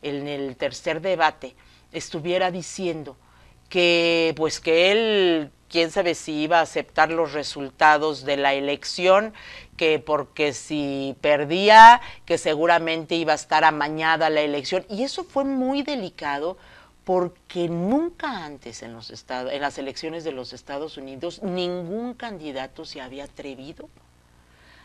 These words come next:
a poner en duda la elección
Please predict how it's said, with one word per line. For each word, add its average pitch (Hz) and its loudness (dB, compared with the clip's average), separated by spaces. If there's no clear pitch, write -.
a 143 -4
poner 165 -4
en 160 -6
duda 160 -6
la 143 -6
elección 151 -10